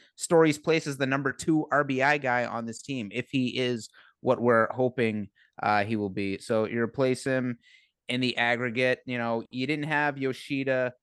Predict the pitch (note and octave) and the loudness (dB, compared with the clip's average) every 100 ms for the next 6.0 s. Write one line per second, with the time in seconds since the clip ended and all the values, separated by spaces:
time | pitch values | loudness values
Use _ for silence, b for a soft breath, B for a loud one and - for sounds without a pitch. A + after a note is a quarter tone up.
0 | _ - C3+ C3+ B2+ B2 A#2 A2+ - B2 | _ -4 -2 0 -2 -2 -6 -10 -2 -2
1 | B2 - B2 B2 A#2+ A2 G#2+ B2+ A#2+ A#2+ | -2 -8 -8 -6 -6 -8 -10 -8 -4 -2
2 | A#2 A#2+ B2 - A2 G#2+ _ _ - G#2 | 0 0 -2 -4 -6 -6 _ _ -6 0
3 | A2 A#2 B2 A#2 - B2 A#2+ A#2+ B2+ - | 2 2 2 0 0 0 2 2 2 0
4 | C#3 C3 B2 B2+ C3 B2+ A#2+ A2 A#2+ B2 | -4 0 2 4 2 0 -6 -6 -4 -4
5 | A#2+ B2 C3 B2+ A#2+ B2 B2+ C3+ C3+ | -4 -8 -8 -6 -4 0 0 2 2